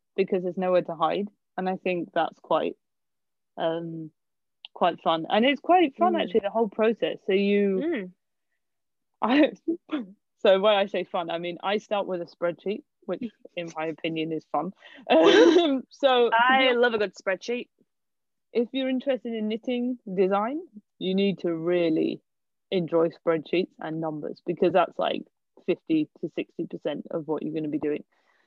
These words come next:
Speaker 1: So basically you start with this. So I start with a spreadsheet. Obviously, people who maybe are a bit more artistic will start with, like, a, you know, a drawing or something, or an idea of what they want it to look like,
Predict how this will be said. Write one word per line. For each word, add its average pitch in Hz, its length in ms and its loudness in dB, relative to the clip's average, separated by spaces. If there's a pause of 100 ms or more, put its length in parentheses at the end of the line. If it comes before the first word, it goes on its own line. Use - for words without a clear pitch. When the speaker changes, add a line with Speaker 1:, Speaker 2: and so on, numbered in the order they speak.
(160)
Speaker 1:
So 214 100 6
basically 214 460 2
you 185 80 0
start 196 240 0
with 170 100 -4
this. 165 140 -6 (960)
So 214 60 0
I 254 180 4
start 196 260 0
with 170 120 -8
a - 20 -6 (100)
spreadsheet. 156 520 -10
Obviously, 196 380 2
people 202 420 0
who 180 200 2
maybe 175 340 0
are 160 80 0
a 156 40 -8
bit 175 160 -2
more 165 180 -4
artistic 170 480 -4
will 175 80 -8
start 165 320 -2
with, 180 120 -8
like, 160 200 -6
a, 160 180 -6 (600)
you 180 80 -6
know, 170 300 -2 (180)
a 175 60 -10
drawing 160 640 0
or 160 100 -2
something, 170 400 -4
or 165 100 2
an 175 80 2
idea 170 480 4
of 165 280 0
what 170 220 -4 (340)
they 185 80 2
want 180 200 -2
it - 140 -14
to 165 60 -14
look 175 160 -4
like, - 380 -8